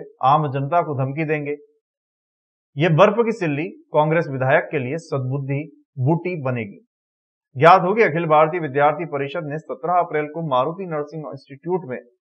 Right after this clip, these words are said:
व्याप्त समस्याओं और छात्रों की ट्रेनिंग कराने के लिए एनएच सिक्सटी नाइन पर प्रदर्शन किया था। कार्यकर्ताओं ने यहां चक्का जाम कर दिया था। इस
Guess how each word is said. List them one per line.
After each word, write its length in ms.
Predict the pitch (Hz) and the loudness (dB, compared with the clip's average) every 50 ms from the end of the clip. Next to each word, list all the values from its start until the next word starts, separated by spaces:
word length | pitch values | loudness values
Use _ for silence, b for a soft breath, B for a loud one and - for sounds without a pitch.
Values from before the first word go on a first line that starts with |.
| _ _ _ _ _ _ _ - | _ _ _ _ _ _ _ -2
व्याप्त 420 | 123 143 151 165 175 170 - 156 | 2 6 6 6 6 4 -4 -16
समस्याओं 580 | - - 131 127 139 135 - 143 127 123 151 185 | -12 -10 -8 -8 -8 -8 -6 -4 -4 -4 -4 -6
और 220 | - - - 135 135 | -8 -8 -8 -8 -8
छात्रों 400 | - - 131 139 139 - 202 208 | -6 -4 -4 -4 -2 -2 -4 -4
की 100 | 185 208 180 | -2 -4 -6
ट्रेनिंग 380 | - 147 143 139 143 151 151 | -6 -4 -4 -4 -4 -4 -6
कराने 360 | 147 131 120 123 127 143 180 | -6 -4 -4 -4 -4 -4 -6
के 140 | 180 - 143 | -8 -8 -10
लिए 220 | 123 117 123 151 185 - _ _ _ _ _ _ _ _ - | -10 -8 -8 -10 -10 -12 _ _ _ _ _ _ _ _ -4
एनएच 400 | 143 156 170 165 170 196 190 - | -2 0 0 0 -2 -2 -4 -8
सिक्सटी 520 | - - - - 165 165 - - - 208 | -18 -18 -10 -10 -10 -10 -10 -8 -6 -4
नाइन 240 | 170 147 127 120 117 117 - | -2 0 -2 -2 -4 -6 -4
पर 100 | 143 156 175 - | -4 -4 -4 -6
प्रदर्शन 460 | - 143 139 143 147 147 - 127 117 | -6 -4 -2 -2 -2 -2 -4 -8 -12
किया 180 | 107 110 107 104 | -8 -8 -8 -8
था। 140 | - - - _ _ _ _ _ _ _ _ _ _ _ _ _ _ _ _ - | -8 -10 -18 _ _ _ _ _ _ _ _ _ _ _ _ _ _ _ _ 4
कार्यकर्ताओं 580 | 151 156 160 180 180 185 175 160 170 160 156 170 | 6 6 6 6 4 2 2 4 4 2 2 2
ने 100 | 180 165 | -2 -2
यहां 160 | 143 139 143 | -2 -2 -4
चक्का 280 | 139 135 - - 131 131 | -4 -6 -6 -2 -2 0
जाम 180 | 139 151 156 | 0 0 0
कर 180 | 156 160 151 151 | 0 0 -2 -2
दिया 180 | 147 151 151 147 | 0 -2 -2 -2
था। 180 | 151 147 147 151 _ _ _ _ _ _ - | -4 -6 -12 -12 _ _ _ _ _ _ -6
इस 200 | 151 156 151 143 | -4 -4 -4 -2